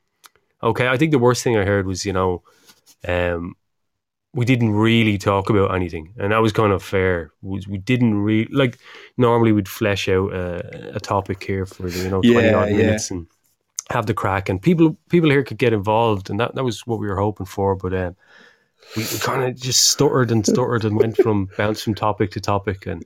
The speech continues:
Speaker 2: Yeah, yeah.
Speaker 1: you know, I think it was nerves as well on my part, and, uh, you know,
Speaker 2: Oh, man,
Speaker 1: it was,
Speaker 2: I
Speaker 1: it was
Speaker 2: think,
Speaker 1: tough.
Speaker 2: uh,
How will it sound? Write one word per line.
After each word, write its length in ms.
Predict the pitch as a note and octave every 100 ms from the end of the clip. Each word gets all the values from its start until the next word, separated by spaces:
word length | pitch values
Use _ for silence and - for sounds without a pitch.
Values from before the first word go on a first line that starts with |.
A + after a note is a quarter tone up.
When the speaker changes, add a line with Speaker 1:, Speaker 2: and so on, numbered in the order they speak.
| -
Speaker 2:
Yeah, 480 | A#2+ A2+ G#2 G2+ G2
yeah. 160 | G2
Speaker 1:
you 60 | G2+
know, 180 | G2 G2+
I 80 | C#3+
think 120 | E3
it 20 |
was 160 | D3+ C#3
nerves 420 | C#3 C#3 C#3 A#2
as 100 | G#2+
well 240 | B2 A#2+ A#2
on 80 |
my 160 | A2 A#2
part, 440 | A2+ A#2 A2+ -
and, 260 | F#2 F#2 F2+
uh, 380 | F2+ F2 E2+ F2 - _ _ _ _
you 120 | A2+ G2
know, 200 | F#2+ A#2+
Speaker 2:
Oh, 100 | C3+
man, 160 | C#3+
Speaker 1:
it 20 |
was, 80 | G2
Speaker 2:
I 20 | - _ _ -
Speaker 1:
it 20 | C3
was 80 |
Speaker 2:
think, 220 | D#3 D#3+ -
Speaker 1:
tough. 100 | C#3
Speaker 2:
uh, 220 | B2